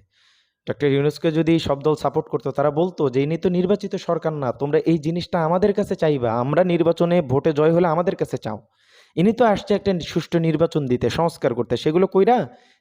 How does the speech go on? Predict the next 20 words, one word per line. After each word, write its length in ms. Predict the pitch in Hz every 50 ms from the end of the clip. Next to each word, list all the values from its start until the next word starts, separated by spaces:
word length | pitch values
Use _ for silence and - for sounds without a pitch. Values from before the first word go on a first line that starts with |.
| _ -
তিনি 120 | 170 160 160
চলে 240 | - 196 190 175 143
যাক, 160 | 120 117 110 135
এই 100 | 147 143
কথা 200 | 151 143 - 156
কোনো 180 | 147 151 147 143
দল 180 | 127 131 127 127
বলে 200 | 113 120 117 123 117
নাই। 100 | 110 107
অথচ 280 | 117 120 - 135 - -
সবাই 340 | 139 - - 139 131 139 147
বলে, 160 | 139 156 175 180
"আমরা 180 | 151 131 131
ডক্টর 260 | 123 123 120 - 131 123
ইউনূসকে 340 | 117 117 117 113 - 123
সাপোর্ট 340 | 127 - 123 120 - 131 127 _
করতেছি, 380 | - 151 - - 170 165 180 175
তিনি 180 | - 151 147 139
চেষ্টা 300 | - - 180 - - 170
করতেছেন।" 480 | 147 120 113 - - 113 101 - - -